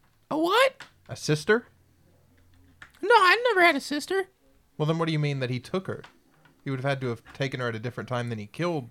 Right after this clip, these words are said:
Speaker 2: your mother, right? Otherwise, you would have known you had a sister. You were older when your mom died.
Speaker 1: Yeah, it wasn't that long ago.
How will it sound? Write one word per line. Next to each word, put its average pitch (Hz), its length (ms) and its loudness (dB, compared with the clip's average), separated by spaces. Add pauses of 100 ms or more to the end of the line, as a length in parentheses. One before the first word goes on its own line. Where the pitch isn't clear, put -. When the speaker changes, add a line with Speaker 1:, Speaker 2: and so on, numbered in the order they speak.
(220)
Speaker 2:
your 120 120 -4
mother, 139 500 -2
right? 127 320 -6 (440)
Otherwise, 123 360 0
you 120 60 -2
would 113 60 -4
have 110 80 -4
known 117 200 -4
you 117 80 -4
had 110 100 -2
a 107 60 -8
sister. - 340 -10 (480)
You 147 120 -2
were - 120 -2
older 135 320 -2
when 113 140 -8
your 110 80 -6
mom 107 260 -8
died. 117 300 -8 (1700)
Speaker 1:
Yeah, 359 240 4
it 349 60 4
wasn't 415 240 2
that 302 160 4
long 285 300 0
ago. 226 260 -8